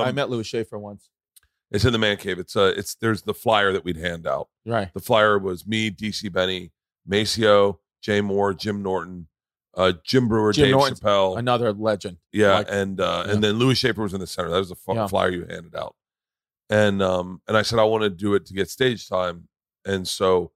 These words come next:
Speaker 1: in lieu of money, I think maybe I got twenty-five bucks a night for
Speaker 2: Yeah.
Speaker 1: beer. I, I would get stage time, and then I got a deal after doing it for, like, six months. I got a big development deal from Will Smith.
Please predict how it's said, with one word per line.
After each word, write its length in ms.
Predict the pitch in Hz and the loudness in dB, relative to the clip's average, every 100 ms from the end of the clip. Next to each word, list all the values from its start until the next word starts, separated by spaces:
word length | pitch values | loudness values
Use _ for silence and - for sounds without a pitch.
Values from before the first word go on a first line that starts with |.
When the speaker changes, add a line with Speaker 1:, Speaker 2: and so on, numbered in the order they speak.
| _ _ _ | _ _ _
Speaker 1:
in 200 | 107 107 | -2 2
lieu 180 | 110 117 | 4 4
of 140 | 101 | 4
money, 460 | 92 104 87 87 90 _ - | 2 0 0 -8 -16 _ -10
I 40 | |
think 160 | 127 104 | -8 -6
maybe 200 | 95 95 | -4 -4
I 40 | |
got 140 | 87 | -4
twenty-five 360 | - 92 87 87 | -8 -12 -14 -10
bucks 240 | 76 - - | -10 -10 -12
a 40 | |
night 220 | 87 78 _ | -10 -10 _
for 100 | - | -12
Speaker 2:
Yeah. 80 | - | -6
Speaker 1:
beer. 200 | 73 - _ _ _ _ - | -6 -8 _ _ _ _ -4
I, 180 | 104 107 | -2 0
I 40 | 104 | 0
would 80 | 107 | 0
get 120 | 107 | -2
stage 280 | - 135 127 | -2 -2 -2
time, 160 | 107 | -4
and 60 | 101 | -4
then 80 | 101 | -2
I 60 | |
got 120 | 101 98 | -2 -2
a 40 | |
deal 480 | 85 107 107 76 - | -4 -2 0 -2 -6
after 220 | 87 87 90 | -10 -8 -6
doing 240 | 98 95 | -4 -4
it 120 | 90 | -8
for, 60 | - | -10
like, 140 | 71 | -12
six 280 | - 92 - | -10 -12 -8
months. 380 | 92 87 - - _ _ _ | -6 -6 -8 -20 _ _ _
I 40 | - | -4
got 80 | 98 | -2
a 40 | |
big 180 | 80 95 | -2 -6
development 340 | 80 90 82 | -2 -2 -2
deal 120 | 90 | -8
from 140 | 80 87 | -10 -8
Will 120 | 85 | -10
Smith. 340 | - 92 80 | -8 -8 -8